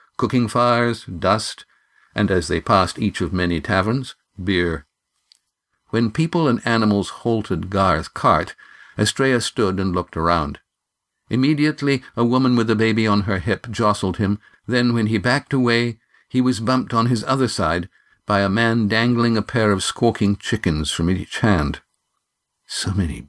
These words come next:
people," Astrea muttered. He had never seen so many strange faces, each absorbed in his or her own concerns. He stepped aside from a butcher in a blood-stained apron carrying a tray of sausages.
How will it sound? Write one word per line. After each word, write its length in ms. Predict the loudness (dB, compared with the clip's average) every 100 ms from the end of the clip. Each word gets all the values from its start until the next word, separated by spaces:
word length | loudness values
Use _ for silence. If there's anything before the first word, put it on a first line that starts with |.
| -10
people," 500 | -2 -2 -2 -10 -16 _ _ _ -6
Astrea 420 | -4 0 0 2
muttered. 400 | 0 -2 -4 -6 _ _ _ _ _ _ _ _ _ _ -14
He 100 | -2
had 100 | 0
never 220 | 2 0 2
seen 280 | 2 2
so 180 | 0 0
many 220 | 2 0
strange 440 | -2 0 0 2 0
faces, 500 | 0 -2 -2 -10 -14 -20 _ _
each 320 | -2 -2 -2
absorbed 580 | -2 0 2 4 4 4
in 140 | 2
his 240 | 4 2 4
or 180 | 2 2
her 400 | 2 0 0 -2
own 220 | 0 0
concerns. 720 | 0 -4 0 0 0 -4 -12 _ _ _ _ _ _ _ _ _ _
He 100 | -4
stepped 340 | -2 0 -2 -2
aside 440 | -2 2 2 2
from 120 | 0
a 60 | -2
butcher 460 | 0 -2 0 0 2
in 120 | 0
a 40 |
blood-stained 680 | -2 0 0 -2 -2 0 -2 -4
apron 400 | -6 -2 -2 -2 -8 _
carrying 440 | 0 2 4 4 2
a 60 |
tray 300 | -2 0 2
of 120 | 0
sausages. 640 | 0 0 0 -4 -8 -10